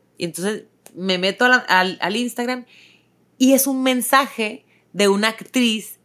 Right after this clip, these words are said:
española, pero es muy curioso, les digo, yo venía quince de, de, de, de pensar que acababa de cumplir quince años de Nuestra Belleza Latina, que había cumplido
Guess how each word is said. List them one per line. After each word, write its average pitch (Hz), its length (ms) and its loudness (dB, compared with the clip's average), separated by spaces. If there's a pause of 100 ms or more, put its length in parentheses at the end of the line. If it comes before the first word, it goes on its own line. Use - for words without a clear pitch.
(120)
española, 208 1080 0 (220)
pero 214 160 4
es 208 80 4
muy 254 140 2
curioso, 320 340 2
les 170 140 2
digo, 170 160 0
yo 143 160 -2
venía 196 340 2 (380)
quince 226 500 0
de, 180 220 2
de, 160 300 2
de, 160 280 2
de 160 160 -2
pensar 208 560 2 (320)
que - 80 0
acababa 175 320 6
de 214 100 4
cumplir 180 320 -2
quince 196 280 -2
años 202 360 0
de 185 120 -4
Nuestra 165 260 -2
Belleza 156 240 -2
Latina, 196 480 -2
que 190 80 -2
había 160 280 0
cumplido 185 580 -4